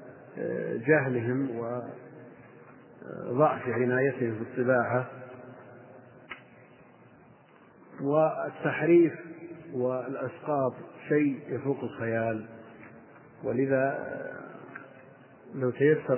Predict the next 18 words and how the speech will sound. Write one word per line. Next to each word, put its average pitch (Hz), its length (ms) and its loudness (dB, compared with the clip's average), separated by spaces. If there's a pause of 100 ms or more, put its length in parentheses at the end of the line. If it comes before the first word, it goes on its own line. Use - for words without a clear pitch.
طبع 127 180 2
الكتاب 120 540 0 (880)
من 120 180 2
جديد، 123 480 4 (1400)
نعم، 151 280 2
أحيانًا 147 460 6
يسقط - 260 -2 (400)
حديث 139 300 2 (100)
كامل، 110 360 2
وأحيانًا 135 500 0 (120)
يسقط 135 160 0 (520)
تعليق 135 380 4
على 123 200 0
حديث 131 360 2
في 127 360 0 (140)
سطرين 139 360 4
أو 123 160 0
ثلاثة 123 500 2